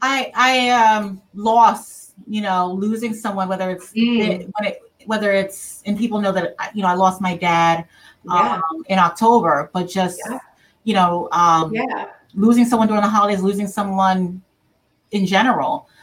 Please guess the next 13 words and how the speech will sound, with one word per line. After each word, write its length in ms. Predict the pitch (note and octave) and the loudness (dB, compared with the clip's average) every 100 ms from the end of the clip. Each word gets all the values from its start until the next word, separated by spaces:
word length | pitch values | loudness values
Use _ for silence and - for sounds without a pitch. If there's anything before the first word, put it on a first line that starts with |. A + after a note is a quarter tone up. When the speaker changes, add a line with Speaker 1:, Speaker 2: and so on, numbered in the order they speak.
| _ - | _ -2
Speaker 1:
And 100 | - | 0
Speaker 2:
Right. 160 | B3+ | 0
Speaker 1:
just 100 | - | -2
Speaker 2:
So 80 | A#3 G#3 F#3 F3+ A3+ | -2 -4 -6 -6 -4
becoming 520 | A3+ - G#3+ G#3 G#3+ | -2 0 2 2 2
the 120 | G#3 | 0
first, 680 | - A3 A3+ - - - - | 0 2 2 0 -6 -12 -8
like, 260 | G#3 F3+ F#3 | -2 -2 2
this 220 | F#3+ G3+ | 0 0
will 220 | G3 F#3+ | 0 0
be 80 | F#3 | 0
your 280 | F#3 F#3 F3+ | 0 0 -2
first, 600 | - G#3 F#3+ F3 E3 | -2 2 4 4 2